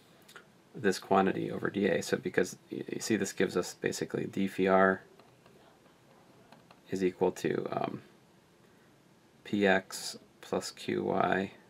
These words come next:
dA. So if I integrate both sides, you know, then it seems natural that this relation should pop out of that. Now that's a, that's a,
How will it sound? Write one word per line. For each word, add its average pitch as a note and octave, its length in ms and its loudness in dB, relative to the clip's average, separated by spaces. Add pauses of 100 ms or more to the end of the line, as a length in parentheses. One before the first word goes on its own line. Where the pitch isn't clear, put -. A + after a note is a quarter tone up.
(1040)
dA. G2 400 2
So - 160 -2
if - 100 -2
I - 60 -2
integrate F#2+ 400 4
both F#2+ 160 0
sides, F2 560 0 (1160)
you C#3 120 -4
know, G2 160 2 (1200)
then F#2 420 0 (760)
it - 160 -6
seems F#2+ 280 0
natural F2+ 540 2
that - 240 0 (680)
this - 380 -2 (240)
relation F#2+ 500 -2
should - 180 -2
pop - 280 2
out - 140 0
of - 100 -2
that. - 220 -4 (460)
Now - 80 6
that's C#3+ 200 8
a, F#2 180 6
that's - 220 4
a, - 180 0